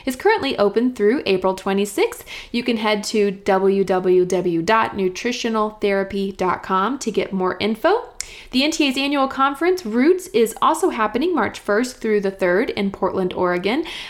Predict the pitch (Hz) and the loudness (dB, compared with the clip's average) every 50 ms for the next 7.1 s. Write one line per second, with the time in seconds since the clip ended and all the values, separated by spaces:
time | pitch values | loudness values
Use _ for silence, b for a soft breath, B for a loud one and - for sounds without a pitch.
0 | B B 220 226 226 247 247 - 254 269 269 285 269 269 262 269 262 254 269 277 | B B 0 2 0 0 -2 -2 -2 -2 0 0 0 0 0 -2 -2 -2 0 0
1 | 320 330 339 294 254 - 214 - - 226 233 262 262 - 311 285 - 262 262 247 | 0 0 -2 -4 -4 -2 -2 0 0 0 0 0 0 -2 -2 -2 0 2 2 2
2 | 240 214 202 208 208 - 214 208 202 208 196 196 196 190 190 - - 220 220 226 | 2 2 2 0 0 0 0 0 0 2 2 2 2 0 -2 -4 -2 -2 -2 -2
3 | 226 - - 220 220 214 - 214 214 - - - 190 185 190 202 202 - - 226 | -4 -6 -4 -4 -4 -2 -2 -4 -4 -4 -2 -2 -2 0 -2 -2 -4 -4 -2 0
4 | 208 196 196 196 202 196 196 190 190 - 202 196 233 233 214 - 202 185 180 185 | 2 2 0 0 -2 -4 -2 -4 -4 -4 -4 -4 -4 -4 -4 -4 -4 -4 -2 -2
5 | 190 185 185 185 185 180 180 - - 196 196 202 220 220 - 220 196 196 190 196 | -4 -4 -2 0 -2 -2 -2 -4 -2 0 0 0 0 -2 0 0 2 2 0 0
6 | - - 185 185 185 190 185 185 185 185 202 202 202 214 214 - 233 220 185 143 | 0 0 2 2 2 2 2 0 0 0 0 0 0 0 0 0 0 2 2 0
7 | 131 - | -2 -6